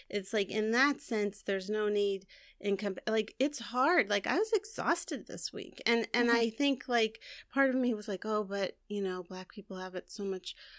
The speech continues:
Speaker 1: harder." Like, okay, but that actually doesn't, um, I do think that Black people have it, 'cause they have it all the time.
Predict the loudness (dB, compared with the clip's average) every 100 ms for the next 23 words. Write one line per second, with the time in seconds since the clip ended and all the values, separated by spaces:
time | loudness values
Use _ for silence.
0 | -20 _ _ 2 8 8 8 6 4 4
1 | 0 -2 -2 -2 0 0 4 4 6 4
2 | 4 4 -2 -2 0 0 0 0 0 -2
3 | -4 -2 -2 -6 -10 _ _ -2 -2 2
4 | 6 8 8 4 4 0 0 -2 -4 -6
5 | -4 -4 -6 0 2 4 6 6 2 4
6 | 6 4 0 -4 -8